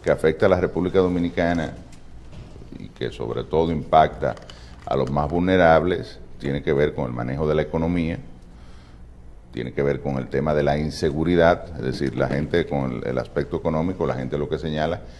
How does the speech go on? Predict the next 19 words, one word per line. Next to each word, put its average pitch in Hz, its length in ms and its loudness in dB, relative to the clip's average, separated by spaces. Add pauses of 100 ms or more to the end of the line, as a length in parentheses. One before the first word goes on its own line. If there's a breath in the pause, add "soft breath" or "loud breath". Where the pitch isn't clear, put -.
(400 loud breath)
que 67 100 -4
lo 64 180 -2
que 60 120 -4
más 65 160 -2
le 78 60 2
está 85 120 0
afectando 85 640 0
es - 260 -2 (120)
el 67 180 0
alto 76 320 0
costo 76 340 -2
de 76 60 4
la 80 100 6
vida, 82 380 2 (460)
eh, 64 360 -2
la 60 200 -2
falta 65 400 6
de 82 80 6
empleo, 82 500 6